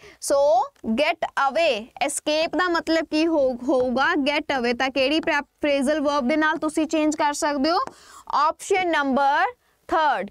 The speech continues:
ਕਿਹੜੀ ਫਰੇਜ਼ਲ ਵਰਬ ਦੇ ਨਾਲ ਯੂਜ਼ ਕਰ ਸਕਦੇ ਹੋ? ਆਪਸ਼ਨ ਨੰਬਰ ਥਰਡ। Very good everyone। ਠੀਕ ਹੈ ਜੀ, ਹੁਣ ਜ਼ਰਾ ਧਿਆਨ ਦੇਈਏ, get off। Get off ਦਾ ਤਾਂ ਤੁਹਾਨੂੰ ਪਤਾ ਹੀ ਹੈ, ਉਤਰਨਾ, ਹੈ ਨਾ, leave a place। ਅਗਰ ਆਪਾਂ ਗੱਲ ਕਰੀਏ get over, get over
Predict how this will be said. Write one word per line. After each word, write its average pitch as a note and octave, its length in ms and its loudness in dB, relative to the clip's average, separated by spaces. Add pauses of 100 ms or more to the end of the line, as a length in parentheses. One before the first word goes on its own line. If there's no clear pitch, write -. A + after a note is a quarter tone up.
ਕਿਹੜੀ D4 280 2
ਫਰੇਜ਼ਲ D#4 520 0
ਵਰਬ E4 180 0
ਦੇ E4+ 80 0
ਨਾਲ D#4+ 260 2
ਯੂਜ਼ D#4+ 240 0
ਕਰ D#4+ 180 0
ਸਕਦੇ D#4 400 0
ਹੋ? E4 60 4
ਆਪਸ਼ਨ D#4+ 440 0
ਨੰਬਰ C#4 280 0
ਥਰਡ। B3 400 -2
Very C4 240 0
good C#4 280 0
everyone। G3 360 -2 (560)
ਠੀਕ E4 200 0
ਹੈ F#4+ 120 2
ਜੀ, G4 160 2 (120)
ਹੁਣ F#4 180 2
ਜ਼ਰਾ F#4 280 2
ਧਿਆਨ D#4 280 0
ਦੇਈਏ, E4+ 160 0
get E4+ 380 0
off। A3+ 320 -2
Get D4+ 300 0
off F4 160 0
ਦਾ F#4 80 0
ਤਾਂ F#4+ 100 0
ਤੁਹਾਨੂੰ F#4 320 0
ਪਤਾ G4+ 240 0
ਹੀ G4+ 140 0
ਹੈ, G4+ 60 0 (420)
ਉਤਰਨਾ, E4 420 0 (300)
ਹੈ C4 60 -2
ਨਾ, A4+ 80 0 (100)
leave C#4 260 0
a D4+ 40 -4 (120)
place। C#4 360 0 (420)
ਅਗਰ E4 220 0
ਆਪਾਂ A4 260 -2
ਗੱਲ F#4+ 180 0
ਕਰੀਏ G4+ 240 0
get F4+ 360 0
over, D4+ 340 0 (440)
get F4 300 2
over D#4 300 2